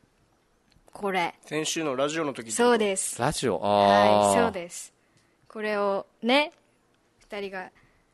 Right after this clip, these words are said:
Speaker 1: どれぐらい普段こう、いろいろなものを見ているのか。
Speaker 2: で、なんか、青の
Speaker 1: うん。
Speaker 2: 感じで、
Speaker 1: うん。
Speaker 3: うん。
Speaker 2: で、なんか、シュッ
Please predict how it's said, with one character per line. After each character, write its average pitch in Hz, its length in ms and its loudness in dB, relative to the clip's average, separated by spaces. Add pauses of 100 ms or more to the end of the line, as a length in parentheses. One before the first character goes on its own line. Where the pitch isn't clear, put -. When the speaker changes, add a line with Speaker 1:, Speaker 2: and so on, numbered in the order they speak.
(220)
Speaker 1:
ど 196 120 -4
れ 214 160 -2
ぐ 262 120 -4
ら 277 280 2
い 254 220 -4 (720)
普 214 160 -6
段 175 240 -4
こ 156 380 -10 (580)
う、 - 40 -20
い 208 100 -6
ろ 208 100 0
い 202 60 0
ろ 196 100 -2
な 190 100 0
も 226 80 0
の 208 60 -4
を - 20 -8 (220)
見 208 80 -2
て - 140 -10
い 196 80 -6
る 196 100 -8
の 190 140 -12
か。 - 220 -16 (240)
Speaker 2:
で、 127 100 -8
な 123 60 -4
ん 120 60 -8
か、 - 120 -10
青 214 640 2
の 131 720 -4
Speaker 1:
う 220 80 -6
ん。 208 220 -6 (140)
Speaker 2:
感 113 360 -14
じ 107 160 -14
で、 - 100 -12
Speaker 1:
う - 20 -10
ん。 107 40 -10
Speaker 3:
う 156 340 -6 (800)
ん。 - 40 -20
Speaker 2:
で、 - 60 -20
な 110 100 -14
ん - 20 -18
か、 104 100 -16
シ - 280 -6
ュ - 20 -10
ッ - 20 -20